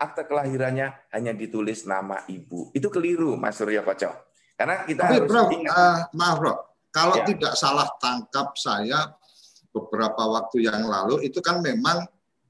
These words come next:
Speaker 2: kemudian seka-, apa, eh, dengan adanya, apa, peraturan yang baru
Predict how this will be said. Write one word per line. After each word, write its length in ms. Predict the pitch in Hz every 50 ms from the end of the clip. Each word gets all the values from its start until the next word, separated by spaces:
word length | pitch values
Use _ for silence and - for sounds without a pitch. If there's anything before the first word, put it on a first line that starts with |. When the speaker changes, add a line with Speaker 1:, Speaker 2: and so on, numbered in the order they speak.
| _ _ _ _ _ _
Speaker 2:
kemudian 480 | - 135 135 147 143 139 113 131 151 170
seka-, 400 | 175 - 135 - 131 120 117 113
apa, 640 | - 123 127 131 127 123 - 160 170 185 190 190 -
eh, 240 | - 127 131 131 127 -
dengan 240 | 120 113 123 123 117
adanya, 560 | 123 123 120 - 110 110 113 120 117 113 107 - - _ _ _ _ _
apa, 380 | - 104 107 - - 151 175 -
peraturan 600 | - 139 131 123 123 - 131 123 120 123 123 123
yang 160 | 117 110 107
baru 560 | 104 - - 98 92 87 87 104 117 135 156